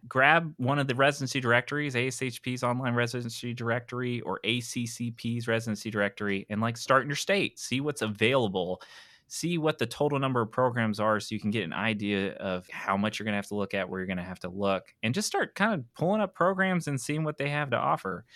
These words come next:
so you can get some idea of what it is you want. You know, use some programs as examples to see what interests you, what doesn't interest you. The other thing you can do is start with a geographical kind of looking, draw a circle on a map, two hundred miles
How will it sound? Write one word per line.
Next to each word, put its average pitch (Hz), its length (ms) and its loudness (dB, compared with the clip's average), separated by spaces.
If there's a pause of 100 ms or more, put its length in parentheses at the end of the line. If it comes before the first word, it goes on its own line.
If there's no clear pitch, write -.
(360)
so - 120 -2
you 117 160 4
can 107 240 2
get 123 220 0
some 113 160 -2
idea 107 440 0
of 95 140 -2
what 98 220 0
it 101 100 -2
is 98 220 -2
you 92 120 -4
want. 95 380 -2
You 85 80 -6
know, 92 160 -2
use 117 340 -4
some 113 140 -2
programs 92 560 0
as 95 140 -8
examples 101 680 -2
to - 120 -16
see 92 520 -4
what 98 240 0
interests 139 500 -4
you, 85 200 -6
what 87 160 -6
doesn't 117 280 0
interest - 440 -10
you. 80 220 -14 (140)
The 117 160 0
other 151 120 4
thing 147 140 0
you 131 60 -2
can 120 140 -2
do 127 180 2
is 117 240 -4 (200)
start 107 340 2
with 117 180 -2
a 127 60 -4
geographical 120 880 0
kind 101 240 -2
of 90 100 -2
looking, 87 420 -6
draw 104 400 0
a 104 40 -10 (300)
circle 110 380 -4
on 117 100 2
a - 20 0
map, 117 460 2 (160)
two - 140 -6
hundred 110 160 2
miles 110 760 0